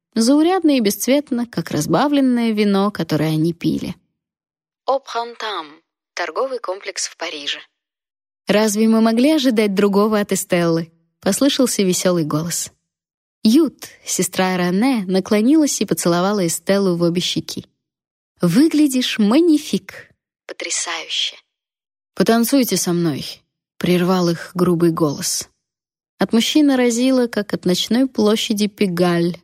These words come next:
а именно ликёром, смешанным с духами десятков женщин, которых он уже провёл по танцплощадке.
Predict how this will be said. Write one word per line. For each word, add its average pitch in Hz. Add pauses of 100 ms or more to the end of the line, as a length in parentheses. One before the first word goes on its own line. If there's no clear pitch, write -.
(400)
а 196
именно 190
ликёром, 302
смешанным 254
с 220
духами 226
десятков 196
женщин, 196
которых 170
он 165
уже 165
провёл 156
по 160
танцплощадке. -